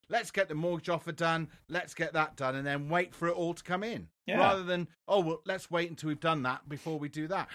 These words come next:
Speaker 1: I'm sure it's a justification minute. I'm sure it is. Just justify get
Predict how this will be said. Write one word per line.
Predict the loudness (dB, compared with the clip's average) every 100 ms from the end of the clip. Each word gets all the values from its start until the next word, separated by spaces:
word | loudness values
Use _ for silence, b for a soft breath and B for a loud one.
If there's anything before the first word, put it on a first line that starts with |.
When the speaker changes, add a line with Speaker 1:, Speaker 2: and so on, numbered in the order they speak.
| -12
Speaker 1:
I'm | -10
sure | -8 -6 0 6 6
it's | 4 -4
a |
justification | -4 -4 -6 -10 -6 -2 -2 -4 -10
minute. | -10 -12 -18 _ _
I'm | -6
sure | -6 -4 2 2
it | 2 -2
is. | -12 -16 -20 B B
Just | -2 0 2
justify | 0 -2 -2 0
get | 0 -4